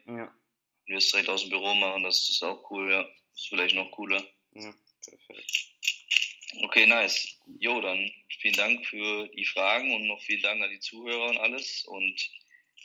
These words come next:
Speaker 2: ich hoffe, ihr verzeiht uns unsere Unprofessionalität bei unserem ersten Test. Aber ich denke, das war okay.
Speaker 1: Ja.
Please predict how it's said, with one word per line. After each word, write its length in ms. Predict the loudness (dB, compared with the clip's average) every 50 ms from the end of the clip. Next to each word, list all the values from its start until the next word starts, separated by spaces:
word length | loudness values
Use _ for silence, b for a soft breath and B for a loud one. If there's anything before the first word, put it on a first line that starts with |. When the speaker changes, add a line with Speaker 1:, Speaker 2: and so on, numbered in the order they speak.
| -14
Speaker 2:
ich 100 | -6 -4
hoffe, 180 | -4 2 4 4
ihr 80 | 4
verzeiht 440 | 4 2 -2 0 2 4 4 4 2
uns 380 | 2 0 -2 -2 -2 -2 -4 -4
unsere 720 | -4 -4 -6 -6 -6 -4 2 4 4 6 6 4 2 0 -2 -10 -20 _ -20 -12
Unprofessionalität 1300 | -2 0 0 0 0 -2 -4 -2 -2 -2 -2 0 2 2 4 4 4 2 2 -2 -2 0 0 0 -2 -2 0
bei 160 | 2 2 2
unserem 260 | 2 0 0 0 2
ersten 320 | 2 0 0 -2 -6 -8
Test. 440 | -2 -2 0 0 0 -4 -8 -10 -14
Aber 140 | -14 -12 -8
ich 120 | -8 -6
denke, 200 | -6 -4 -6 -6
das 520 | -4 -4 -4 -4 -4 -6 -8 B B B B B B B B -20 _ _
war 120 | -4 -4 -4
okay. 340 | -2 0 2 4 4 6 4 4 2 -4 -10 -14 -14 -16 -18 _ _ _ _
Speaker 1:
Ja. 200 | -12 -12 -10 -10